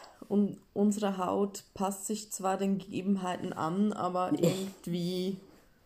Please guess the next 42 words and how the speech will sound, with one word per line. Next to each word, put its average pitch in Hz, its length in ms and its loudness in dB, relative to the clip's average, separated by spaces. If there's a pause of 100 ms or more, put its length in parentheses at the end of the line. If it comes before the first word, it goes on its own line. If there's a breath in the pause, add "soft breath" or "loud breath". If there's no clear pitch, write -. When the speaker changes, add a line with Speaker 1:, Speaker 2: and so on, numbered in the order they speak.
(180)
Speaker 2:
Ja, 135 200 8
aber 131 140 6
so 131 100 2
Speaker 1:
da 185 140 8
Speaker 2:
viel - 160 8
wieder 127 260 6
wegarbeiten 120 760 2
wird 110 160 -4
dann 107 120 0
schwierig. - 540 -10
Speaker 1:
Ja, - 280 -8
ich 170 140 -6
glaub, 160 200 -4
das 160 140 -6
ist - 80 -10
gar - 120 -10
nicht - 220 -10
möglich. - 240 -6
Speaker 2:
Nee. 107 220 0
Speaker 1:
Also 175 160 -2
da 170 160 -2
kann 170 240 -2
man 170 160 0
noch 160 160 -2
so - 200 -4
trainieren 165 480 -2
und - 140 -10
Speaker 2:
Ich - 100 -8
meine, - 120 6
Speaker 1:
machen - 40 4
Speaker 2:
das 165 100 2
Speaker 1:
und 165 60 0
Speaker 2:
hast 135 120 0
Speaker 1:
so. 165 60 -2
Speaker 2:
du 143 60 2
ja 117 80 2
auch, 131 180 -2
wenn 123 120 2
du 120 60 2
mega 120 240 0
viel 117 280 -4
abnimmst. - 680 -4